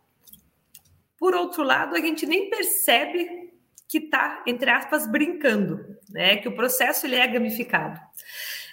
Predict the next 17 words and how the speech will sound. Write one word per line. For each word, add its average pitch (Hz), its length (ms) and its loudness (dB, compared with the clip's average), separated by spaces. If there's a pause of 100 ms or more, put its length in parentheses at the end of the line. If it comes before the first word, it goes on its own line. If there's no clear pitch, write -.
(220)
É, - 220 2
a 247 60 4
gente 427 220 -4
vai 359 120 4
falar 240 260 2
sobre 214 180 -4
essa 226 100 -2
questão 202 440 0
da 196 120 4
gamificação 190 760 0
como 185 160 2
uma 185 140 2
estratégia 196 720 2
na 170 140 -2
área 175 140 4
de 180 100 0
negócios, 196 640 0